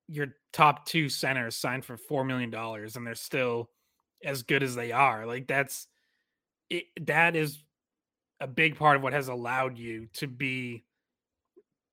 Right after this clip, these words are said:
easily the deepest team in the N H L and one of the deepest teams we've seen in a long time. Um, you know, you give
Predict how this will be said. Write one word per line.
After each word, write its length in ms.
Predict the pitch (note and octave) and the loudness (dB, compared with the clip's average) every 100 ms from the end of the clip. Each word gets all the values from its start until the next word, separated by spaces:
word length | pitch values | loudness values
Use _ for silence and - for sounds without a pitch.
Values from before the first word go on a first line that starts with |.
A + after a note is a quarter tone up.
| _ - | _ -4
easily 340 | E3+ F#3+ G3 | 2 4 4
the 100 | E3+ | 4
deepest 380 | D3 E3+ E3 - | 0 -4 -6 -6
team 140 | F3 | -2
in 60 | D#3+ | 0
the 60 | D3+ | 0
N 80 | |
H 240 | C#3 C3+ - | -2 -6 -6
L 380 | A#2+ A2+ A#2+ A#2 | -6 -6 -10 -12
and 480 | B2+ C3 B2 A#2+ B2 - | -12 -10 -8 -10 -12 -16
one 260 | C3 C3+ F#3 | 0 6 6
of 60 | |
the 60 | F3 | 6
deepest 340 | D3+ D#3 D3 | 2 -2 -4
teams 180 | E3 D#3 | -2 0
we've 180 | D3 C#3+ | 0 -2
seen 520 | - D#3+ F3 D3 D3 | -6 -4 -2 -2 -4
in 80 | C#3+ | -6
a 60 | C3 | -6
long 340 | B2+ C3+ C#3+ | -2 -2 -2
time. 460 | B2+ D3 B2+ F2 F#2 _ _ _ _ - | -4 -6 -6 -8 -18 _ _ _ _ -6
Um, 580 | B2+ B2 A2+ A2 A#2 - _ _ _ _ _ _ - | -2 -2 -2 -6 -10 -14 _ _ _ _ _ _ -16
you 140 | D3 | -8
know, 240 | C3 C3 B2+ _ _ _ _ | -4 -6 -8 _ _ _ _
you 180 | C#3 A#2 | -20 -16
give 260 | A#2+ D#3 | -4 -2